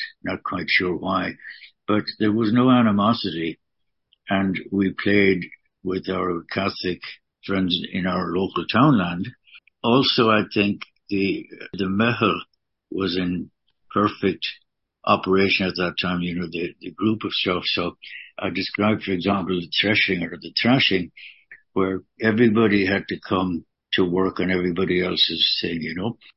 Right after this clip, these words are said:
that made it very difficult to have any. So you go to a different place for church on Sunday.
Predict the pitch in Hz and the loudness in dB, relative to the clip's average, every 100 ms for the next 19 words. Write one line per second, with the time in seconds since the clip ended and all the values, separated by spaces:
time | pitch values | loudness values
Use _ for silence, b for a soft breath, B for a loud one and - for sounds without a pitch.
0 | _ _ 101 120 127 127 123 107 104 95 | _ _ 2 2 4 4 4 4 0 0
1 | 110 107 104 101 92 - 110 110 113 - | 2 4 4 4 0 -2 -2 0 -4 -4
2 | 104 92 - 92 95 95 87 90 92 87 | -2 -2 -2 -4 -2 -2 -2 -4 -2 -2
3 | - - - 101 95 92 120 120 107 113 | -4 -6 -4 0 0 2 4 4 4 2
4 | 110 104 - 98 92 - - _ _ 95 | 0 -4 -2 0 0 -2 -6 _ _ -6
5 | 90 - 101 92 87 85 85 107 104 87 | -2 0 0 0 -4 -2 0 2 2 0